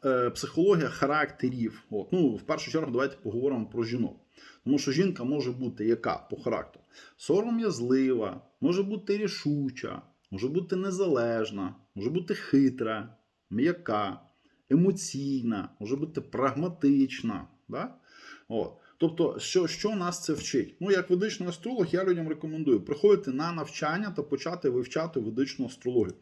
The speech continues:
Розумієте? Тому що це багато чого пояснює. От, в мене на курсі, от, е, ну, скільки разів вже таке було, жінка вчиться на курсі, така, ну, приходить на курс: "Блін, я богиня, він дебіл". Окей.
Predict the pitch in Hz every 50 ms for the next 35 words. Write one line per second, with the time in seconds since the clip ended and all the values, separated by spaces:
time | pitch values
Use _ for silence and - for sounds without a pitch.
0 | _ _ _ 98 95 113 143 175 175 170 - 127 135 135 - - 120 - 156 143
1 | 131 131 131 139 139 135 - 117 - - 117 - - 120 120 113 98 - - -
2 | - _ _ _ _ - - - - - - - - - _ _ _ - 113 87
3 | 80 - 135 170 196 202 190 165 160 160 165 180 226 277 254 - - 143 123 117
4 | 120 - 127 123 123 123 120 120 - - - _ _ - 123 139 131 110 - -
5 | - 175 160 165 143 139 135 147 135 117 120 107 107 - - 131 120 113 107 104
6 | 101 110 165 190 175 170 147 - - 180 180 170 - 156 151 156 151 - 233 226
7 | - 165 139 127 - 135 185 190 170 - 151 - 180 180 165 175 170 - 196 180
8 | 123 98 95 104 165 226 240 240 233 214 190 156 123 120 151 190 202 208 208 196
9 | 175 180 202 208 196 185 175 156 160 180 180 170 151 175 175 160 190 196 190 180
10 | 165 135 - - - 139 - - 131 104 92 - -